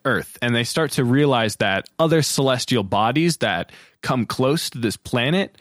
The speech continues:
are disappearing. And eventually, once it's close enough to observe, they see that, um, this planet is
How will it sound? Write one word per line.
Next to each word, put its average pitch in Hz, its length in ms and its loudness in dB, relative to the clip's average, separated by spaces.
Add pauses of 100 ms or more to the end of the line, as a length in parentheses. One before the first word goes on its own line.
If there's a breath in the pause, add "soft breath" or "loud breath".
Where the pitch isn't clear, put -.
(360 soft breath)
are 127 260 2
disappearing. 107 840 -2 (280 loud breath)
And 113 100 -2
eventually, 135 500 -2
once 110 240 -6
it's 113 120 -14
close 143 320 -4
enough 127 220 -4
to 120 120 -2
observe, 101 720 -2 (240)
they 120 180 -2
see 156 380 -2
that, 107 340 -2 (1800 loud breath)
um, 104 520 -2 (300)
this 135 200 -2
planet 151 460 -2
is 113 320 0